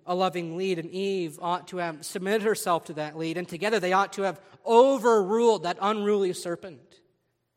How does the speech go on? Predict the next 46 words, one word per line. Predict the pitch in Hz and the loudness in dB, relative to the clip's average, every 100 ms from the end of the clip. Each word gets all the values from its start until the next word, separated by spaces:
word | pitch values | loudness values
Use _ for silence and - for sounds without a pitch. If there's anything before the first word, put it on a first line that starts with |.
| _ _ _ _ _ _ _ _ _ _ _ _ | _ _ _ _ _ _ _ _ _ _ _ _
But | 147 151 | -14 -12
instead, | 156 - 202 156 156 | -12 -6 -4 -4 -6
the | |
serpent | 165 180 185 180 175 123 113 - _ _ | -8 -4 -4 -4 -10 -10 -18 -20 _ _
spoke | - - 175 165 170 | -16 -4 -2 -2 -6
to | 180 | -10
Eve, | 202 214 151 147 | -6 -6 -6 -8
and | 156 | -8
Eve | 170 202 196 151 _ _ _ _ - | -6 -4 -6 -10 _ _ _ _ -8
listened | 180 - 175 | -6 -6 -6
to | |
the | 180 | -6
serpent | - 254 262 165 | -2 -2 -2 -6
rather | 160 175 190 | -4 -2 -2
than | 190 | -6
to | 180 196 | -6 -4
her | 185 | -2
husband. | 202 214 147 139 | -4 -6 -8 -6
And, | 160 170 - _ _ _ _ | -6 -8 -12 _ _ _ _
and | 196 190 | -6 -2
Adam | 196 254 202 214 | 2 2 2 0
took | 254 214 | -4 -2
his | 226 - | -2 -2
cue | 220 214 | -2 -2
from | 196 | -2
his | 208 156 | -4 -2
wife | 208 254 226 | 0 2 2
when | 202 | 0
he | 185 | 0
ought | 202 - | 0 2
to | 226 | 0
have | 220 | 2
led | 190 262 | 4 2
his | 320 - | 2 -2
wife. | 185 160 | -2 -2
He | 208 | 4
ought | 214 269 | 4 6
to | 233 | 2
have | 185 | -2
said, | - 226 | 0 0
"No, | 214 294 240 | 2 0 0
God, | 185 226 - - - - | 2 2 0 -12 -20 2
God | 214 240 | 6 8
has | 254 | 6
said | - 320 311 | 2 4 6
we, | 226 214 | 4 0